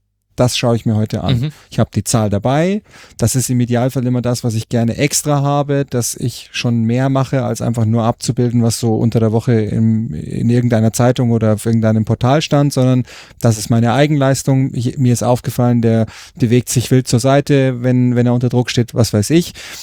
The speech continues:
Speaker 1: Und dann sage ich also, ähm, heute, äh, Meisterschaftsentscheidung, dann ist Emre Can das erste Mal mit so einer Situation, dann sage ich, genau an diesem Spieler mache ich's fest. Das ist ein Führungsspieler für Dortmund, das ist, der hat auch den, selber den Anspruch. Ich hab manchmal das Gefühl, er möchte zu viel machen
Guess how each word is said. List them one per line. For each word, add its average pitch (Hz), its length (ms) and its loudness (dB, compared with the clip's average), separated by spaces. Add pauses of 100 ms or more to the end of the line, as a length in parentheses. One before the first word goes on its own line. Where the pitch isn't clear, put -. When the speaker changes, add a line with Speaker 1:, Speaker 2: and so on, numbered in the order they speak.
(640)
Speaker 1:
Und 131 60 2
dann 117 160 2
sage 123 200 0
ich 117 140 -4
also, 107 300 0 (180)
ähm, 131 520 -2 (100)
heute, 131 580 0 (160)
äh, 180 460 -10
Meisterschaftsentscheidung, 127 1200 0 (420)
dann 113 160 2
ist 117 160 -2
Emre 113 240 0
Can 127 240 0
das 123 100 -2
erste 120 280 0
Mal 113 140 2
mit 117 120 0
so 123 80 -2
einer 117 120 2
Situation, 117 520 0
dann 127 120 0
sage 117 160 0
ich, - 200 -8
genau 135 260 0
an 131 80 0
diesem 127 220 0
Spieler 117 420 -2 (340)
mache 117 160 0
ich's 110 120 -2
fest. - 340 -4 (240)
Das - 80 -12
ist - 60 -8
ein 113 80 -2
Führungsspieler 139 540 0
für 123 120 -2
Dortmund, 127 460 -2
das 113 140 -4
ist, - 260 -8
der 107 80 2
hat 120 180 -2
auch 110 120 -2
den, 107 180 -2
selber 135 320 -2
den 127 160 -4
Anspruch. 123 320 -4
Ich - 100 -2
hab 151 140 0
manchmal 156 240 0
das 131 160 -6
Gefühl, - 240 -4
er 123 80 0
möchte 123 300 -2
zu - 200 -10
viel 170 420 -2
machen 147 440 -2